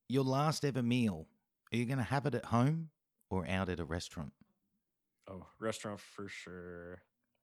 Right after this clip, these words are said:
Speaker 1: Um, new movie comes out. Do you wanna see it at the cinema or wait to watch it on the couch at home?
Speaker 2: <laughs> I'll wait to watch it at home. I'm too, uh, short-tempered to deal with a crowd of people in a movie that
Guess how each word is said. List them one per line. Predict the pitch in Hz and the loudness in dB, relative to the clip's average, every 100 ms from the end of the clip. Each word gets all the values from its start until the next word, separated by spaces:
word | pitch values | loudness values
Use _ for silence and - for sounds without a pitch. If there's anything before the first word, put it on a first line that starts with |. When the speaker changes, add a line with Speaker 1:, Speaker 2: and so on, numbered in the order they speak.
| _ _ - | _ _ -6
Speaker 1:
Um, | 98 95 95 - | -2 0 -2 -4
new | 107 110 123 | -2 2 4
movie | 117 127 165 113 | 6 6 4 2
comes | - 90 78 | 0 0 -2
out. | 82 65 - _ - | -4 -8 -14 _ -6
Do | - | 0
you | 104 | 4
wanna | 104 | 4
see | 92 113 | 4 2
it | 101 | 2
at | |
the | 80 | 0
cinema | - 110 123 156 147 _ _ | 0 2 2 0 -2 _ _
or | 90 92 90 | 0 2 2
wait | 95 95 - | 0 -2 -4
to | |
watch | 87 90 - | -2 -2 -4
it | 85 | -6
on | 85 | -6
the | 82 | -6
couch | - 80 - | -8 -10 -10
at | - | -14
home? | - 78 73 - _ _ _ _ _ _ _ _ _ _ - | -12 -10 -12 -18 _ _ _ _ _ _ _ _ _ _ -10
Speaker 2:
<laughs> | - - - 104 101 95 92 | -6 -4 -4 -6 -6 -8 -6
I'll | 110 110 | 0 4
wait | 107 | 2
to | 110 | 2
watch | 101 98 | -2 -2
it | 95 | -4
at | 95 90 | -8 -6
home. | 98 92 95 - | -6 -6 -8 -10
I'm | 101 104 98 92 _ _ _ _ _ | -6 -6 -6 -10 _ _ _ _ _
too, | - 120 113 110 | -10 -8 -6 -6
uh, | 104 98 95 95 95 - _ | -4 -4 -6 -6 -10 -18 _
short-tempered | - - 110 - 101 95 95 87 | -18 -10 -10 -10 -12 -10 -10 -12
to | - | -14
deal | 92 98 95 | -14 -10 -8
with | 92 92 - - | -10 -12 -16 -20
a | 98 | -14
crowd | - 90 | -10 -8
of | 92 - | -10 -16
people | - 92 85 87 - | -18 -14 -14 -14 -14
in | 90 | -12
a | 87 87 _ | -12 -16 _
movie | 98 95 90 90 - | -12 -10 -10 -12 -12
that | - 90 | -10 -10